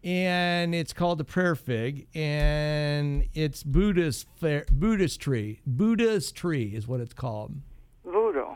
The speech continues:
Speaker 1: Buddha, like Buddha, the, the, the, the, uh, religion.
Speaker 2: Okay.
Speaker 1: Yeah, it's the Buddha fig tree is what it is.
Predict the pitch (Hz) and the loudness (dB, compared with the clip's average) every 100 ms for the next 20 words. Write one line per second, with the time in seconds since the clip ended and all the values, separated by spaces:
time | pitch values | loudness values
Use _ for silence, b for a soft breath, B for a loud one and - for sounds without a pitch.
0 | - 143 160 269 240 135 95 - 147 147 | -4 2 4 6 4 2 0 -4 -2 0
1 | 135 180 208 185 151 143 147 160 147 139 | 2 4 6 6 4 2 0 -2 -2 -2
2 | 147 143 139 135 131 139 135 135 127 120 | -2 -2 0 0 -2 -2 -2 -2 -2 -2
3 | 120 113 B B B 143 139 165 170 208 | -4 -6 B B B 0 2 2 2 2
4 | 196 147 - - - - 208 - 196 269 | 0 -2 -2 -2 0 0 0 0 -2 -2
5 | - 120 156 151 123 151 196 247 214 - | -8 -2 0 0 0 0 2 2 2 2
6 | 196 165 - 165 123 123 147 135 117 113 | 0 0 -2 -2 -2 -2 -2 -2 -2 -4
7 | 104 - 147 | -4 -6 -2